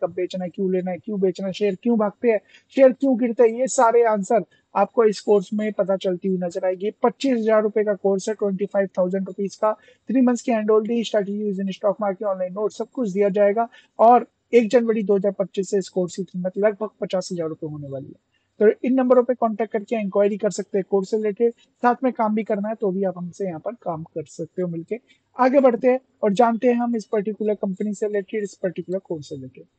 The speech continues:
ईपीएल Limited, तो company करती क्या है, देखिए, known as the एसएल Propack Limited is the largest, uh, specialty packaging global company है। Manufacturing and laminating plastic tubes caters to the beauty and the cosmetic, pharma, health,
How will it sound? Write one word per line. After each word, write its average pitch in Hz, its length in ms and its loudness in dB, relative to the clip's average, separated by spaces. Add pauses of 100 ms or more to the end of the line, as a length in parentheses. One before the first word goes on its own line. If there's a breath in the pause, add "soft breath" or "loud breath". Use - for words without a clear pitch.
(420)
ईपीएल 269 800 2
Limited, 175 420 -2
तो 240 120 -6
company 269 340 0
करती 254 280 0
क्या 240 100 2
है, 233 60 2
देखिए, 277 240 -6
known 262 280 -2
as 254 100 2
the 247 140 0 (120)
एसएल 262 420 0 (260)
Propack 240 340 4
Limited 208 400 -4 (420)
is 220 140 2
the 285 100 6
largest, 240 640 2
uh, 220 160 2 (140)
specialty 262 580 0
packaging 226 420 -2
global 214 380 0
company 208 380 -4
है। 226 140 -8 (340 soft breath)
Manufacturing 277 680 0
and 269 280 4
laminating 240 640 2
plastic 240 420 -4 (100)
tubes 247 280 -4
caters 220 580 0
to 247 140 -4
the 214 120 -2
beauty 208 360 -4
and 220 100 -6
the 214 160 -6
cosmetic, 214 480 -4 (100)
pharma, 208 300 0
health, 208 240 0